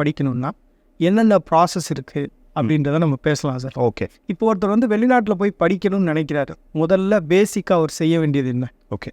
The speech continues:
Speaker 2: So, ரெண்டு விஷயம். ஒண்ணு வந்து, ஸ்கூலிங் mostly யாரும் போக மாட்டாங்க.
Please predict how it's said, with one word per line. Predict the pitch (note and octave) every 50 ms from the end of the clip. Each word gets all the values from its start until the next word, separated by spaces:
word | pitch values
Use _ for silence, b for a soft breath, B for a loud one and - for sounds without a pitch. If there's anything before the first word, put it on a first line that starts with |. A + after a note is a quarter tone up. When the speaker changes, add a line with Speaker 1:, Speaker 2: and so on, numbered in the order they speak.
| _ _ _ _ _ _ _
Speaker 2:
So, | _ - - A#2+
ரெண்டு | B2 C3+ E3 E3 E3+
விஷயம். | D#3 C#3 - - D3+ C3+ - _ -
ஒண்ணு | A#2+ A#2 A#2+ B2
வந்து, | A#2+ B2+ C#3 D3+ D#3+ D#3 C#3 A#2+
ஸ்கூலிங் | G2 - - - - D3+ D#3+ F3+ F#3 E3+ C#3+ B2+ B2 B2+
mostly | A#2+ - - D3
யாரும் | C3 A#2 A2 G#2 A2 A#2 A2+ G2+
போக | - A2+ G#2+ G#2 G#2 G2
மாட்டாங்க. | F#2 G2 G2+